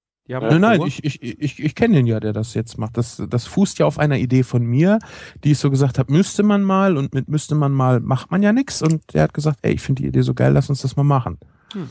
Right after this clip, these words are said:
Speaker 2: Und, äh, ich hab da voll Bock drauf. Podcaster und Leute treffen sich und, äh, naja, wie gesagt, mehr kann ich jetzt noch nicht verraten. Äh, ich hoffe, dass das alles klappt. Das wird was sehr, sehr Cooles.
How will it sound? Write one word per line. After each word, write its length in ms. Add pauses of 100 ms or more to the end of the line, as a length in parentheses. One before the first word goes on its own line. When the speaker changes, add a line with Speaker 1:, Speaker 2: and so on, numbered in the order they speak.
(1040)
Speaker 2:
Und, 500
äh, 200
ich 100
hab 80
da 80
voll 160
Bock 160
drauf. 260
Podcaster 680
und 160
Leute 240
treffen 340
sich 260
und, 380
äh, 320 (880)
naja, 280
wie 60
gesagt, 240
mehr 140
kann 140
ich 80
jetzt 160
noch 60
nicht 120
verraten. 480 (680)
Äh, 160
ich 160
hoffe, 200
dass 180
das 120
alles 280
klappt. 280
Das 200
wird 340 (300)
was 320
sehr, 340
sehr 300
Cooles. 640